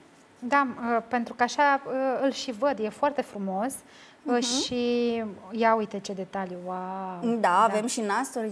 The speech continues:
Speaker 2: uh, la
Speaker 1: Da,
Speaker 2: care
Speaker 1: cum
Speaker 2: avem
Speaker 1: să nu?
Speaker 2: cristale, normal.
Speaker 1: Foarte frumos
Speaker 2: Cu
Speaker 1: este.
Speaker 2: așa broderie nu puteam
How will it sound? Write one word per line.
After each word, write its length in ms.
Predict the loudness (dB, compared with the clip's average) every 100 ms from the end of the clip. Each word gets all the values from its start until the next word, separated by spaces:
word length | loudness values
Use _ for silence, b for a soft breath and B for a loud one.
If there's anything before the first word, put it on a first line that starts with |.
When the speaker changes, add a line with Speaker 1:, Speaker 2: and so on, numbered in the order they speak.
| -4
Speaker 2:
uh, 60 | -4 -4 -6 -8 -12 -16 -18 -18 -16
la 60 | -8
Speaker 1:
Da, 60 |
Speaker 2:
care 60 | -6 -6
Speaker 1:
cum 20 |
Speaker 2:
avem 140 | -6
Speaker 1:
să 40 | -8
nu? 20 |
Speaker 2:
cristale, 640 | -10 -14 -6 -4 -2 -6 -10 -14 -14
normal. 360 | -12 -10 -10 -10 -16 -20 _ b b -6
Speaker 1:
Foarte 340 | 4 4 2
frumos 340 | -10 -10 -10 -2
Speaker 2:
Cu 80 | 6
Speaker 1:
este. 120 | 6
Speaker 2:
așa 600 | 8 10 12 12 12 8
broderie 400 | 4 4 4 4
nu 120 | 4
puteam 280 | 4 2 0